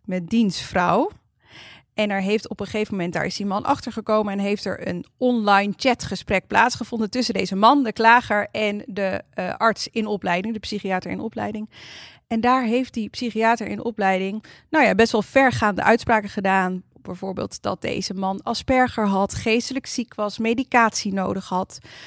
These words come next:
Maar het was heel duidelijk een privéconflict over een verhouding tussen een man en een vrouw.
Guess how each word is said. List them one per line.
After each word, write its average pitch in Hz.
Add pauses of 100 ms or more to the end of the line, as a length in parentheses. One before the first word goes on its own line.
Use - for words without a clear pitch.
(240)
Maar 233
het -
was 240
heel 269
duidelijk 208
een 240
privéconflict 233
over 233
een 196
verhouding 196 (100)
tussen -
een 208
man 175
en 208
een 196
vrouw. 220